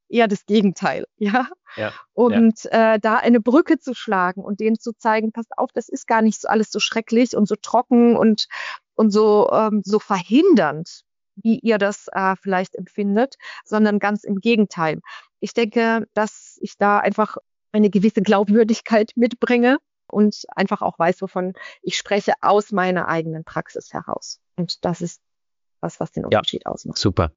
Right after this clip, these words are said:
Speaker 2: Das ist richtig stark. Also erstens mal auch, dass du das von beiden Seiten her richtig gut einordnen kannst und du dann vor allem mit deinen Mandanten oder Kunden auch wirklich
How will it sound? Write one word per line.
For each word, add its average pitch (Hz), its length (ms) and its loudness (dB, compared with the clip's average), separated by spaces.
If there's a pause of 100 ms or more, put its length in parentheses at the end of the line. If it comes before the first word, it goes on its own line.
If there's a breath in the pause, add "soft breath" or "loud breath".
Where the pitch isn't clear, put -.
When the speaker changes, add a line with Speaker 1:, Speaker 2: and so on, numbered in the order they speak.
Speaker 2:
Das 92 160 0
ist 95 140 0
richtig 98 260 -2
stark. 90 320 -4
Also 95 280 0 (540 soft breath)
erstens 107 400 -4
mal 101 240 0
auch, 101 220 -2 (280)
dass - 160 -8
du - 80 -6
das 95 320 -4 (920)
von - 240 -4
beiden 98 260 0
Seiten 104 320 -4
her 95 240 0
richtig 104 280 -6
gut 98 200 -8
einordnen 110 540 -2
kannst - 500 -6 (520)
und 101 180 -4
du 104 60 -2
dann 101 180 0
vor 92 180 -4
allem 95 120 0
mit 95 160 -2
deinen 92 340 -2
Mandanten 92 720 -4
oder 87 200 -2
Kunden 101 580 -2
auch 90 440 -4
wirklich 92 540 -4